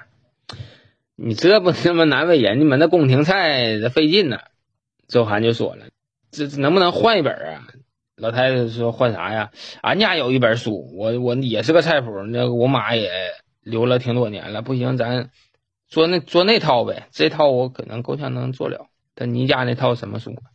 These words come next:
俺家那套啊，是这大白菜的一百种做法。<laughs>” 那个，那个他妈说：“那不行啊，那大白菜不行，这，这，这，我儿子不能天天吃那个，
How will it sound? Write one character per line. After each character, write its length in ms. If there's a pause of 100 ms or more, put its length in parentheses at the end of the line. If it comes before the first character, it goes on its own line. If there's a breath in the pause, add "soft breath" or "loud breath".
(160)
俺 180
家 140
那 120
套 220
啊， 140
是 200
这 140
大 220
白 120
菜 200
的 80
一 180
百 140
种 160
做 120
法。 220
<laughs>” 1200
那 200
个， 120 (180 loud breath)
那 220
个 80
他 120
妈 220
说 140
：“那 80
不 140
行 120
啊， 300 (360 loud breath)
那 160
大 120
白 140
菜 160
不 100
行， 300
这， 120
这， 140
这， 220 (180)
我 140
儿 100
子 60
不 100
能 160
天 140
天 100
吃 160
那 160
个， 100